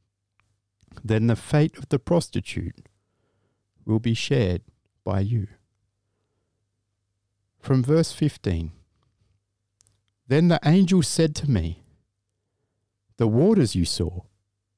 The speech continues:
where the prostitute sits, are peoples, multitudes,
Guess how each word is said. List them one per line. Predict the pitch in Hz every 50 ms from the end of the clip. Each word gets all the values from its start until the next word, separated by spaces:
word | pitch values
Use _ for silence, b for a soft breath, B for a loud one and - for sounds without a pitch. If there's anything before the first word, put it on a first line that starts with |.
| _ _ -
where | - 117 120 120
the | 127 117
prostitute | - - 151 160 - - - 156 - - - 143 127 -
sits, | - - - - - 78 - - - - - - - _ _ _ _ _ _ _ _ _ _ _ _ _ -
are | 113 113 113
peoples, | - - - - 117 120 - - - - - _ - - - - - _ _ _ _ _ _ _ _ _ _ _ _ -
multitudes, | - 120 139 160 170 - - - - - - - - 85 - - - - -